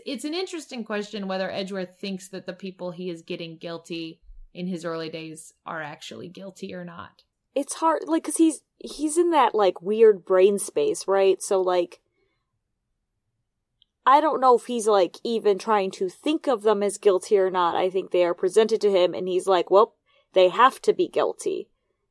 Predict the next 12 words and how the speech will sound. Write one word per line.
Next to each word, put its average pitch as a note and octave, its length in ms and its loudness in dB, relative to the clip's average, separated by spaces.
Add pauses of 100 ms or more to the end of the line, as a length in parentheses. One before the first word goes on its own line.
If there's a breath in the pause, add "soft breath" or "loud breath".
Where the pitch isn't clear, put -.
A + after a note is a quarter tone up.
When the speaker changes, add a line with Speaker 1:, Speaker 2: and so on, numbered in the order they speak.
(720)
Speaker 1:
Yeah, F#3+ 360 -4
I B3 100 -8
think D#4+ 220 -6
it's - 160 -8
either C#4 280 -4
that C4 280 -2
or A#3 80 -2
it's, G#3 240 -8
like, F#3+ 220 -10
the F3+ 380 -10
Von G#3 220 -2
Karma G3 600 -6